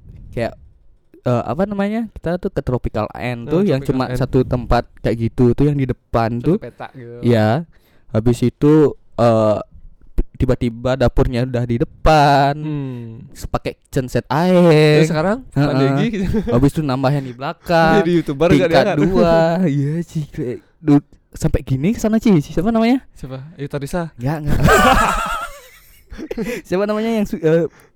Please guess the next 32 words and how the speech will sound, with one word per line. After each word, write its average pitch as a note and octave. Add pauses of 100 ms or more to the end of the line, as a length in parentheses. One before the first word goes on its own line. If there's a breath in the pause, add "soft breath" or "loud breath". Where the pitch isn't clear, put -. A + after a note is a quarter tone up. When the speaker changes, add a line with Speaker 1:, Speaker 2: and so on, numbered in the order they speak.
(120)
Speaker 1:
pengacara D#3
yang D#3+
sugih D3+
itu? D#3+ (220 loud breath)
Hotman D3+
Speaker 2:
Hotman E3 (220)
Speaker 1:
Paris. C3
Speaker 2:
Paris. E3 (380)
Gila. -
Speaker 1:
Sampai E3
Hotman D#3+
Paris D#3
ke -
sana, D3
Ci. D3 (140)
Speaker 2:
Saking F3
kipunya D3
Hotman C3+
Speaker 1:
Hmm. A2+
Speaker 2:
Paris A#2
mungkin A2
itu G#2
juga. G#2+
Speaker 1:
Dulu, C#3 (500)
dulu C#3
aku B3
juga D3+ (200)
beli C3+
Pandegi A#2
itu -
karena B2
bermodalkan A2